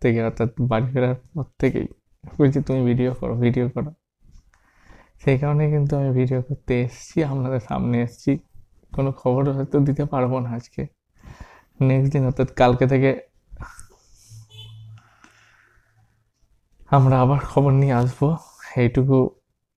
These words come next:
আপনাদের বলছি। সমস্ত update আপনাদের দেবো, সত্যি করে update আপনাদের দেবো।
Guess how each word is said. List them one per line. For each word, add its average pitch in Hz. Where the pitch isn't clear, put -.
আপনাদের 127
বলছি। 123
সমস্ত 151
update 127
আপনাদের 123
দেবো, 127
সত্যি -
করে 147
update -
আপনাদের 117
দেবো। 131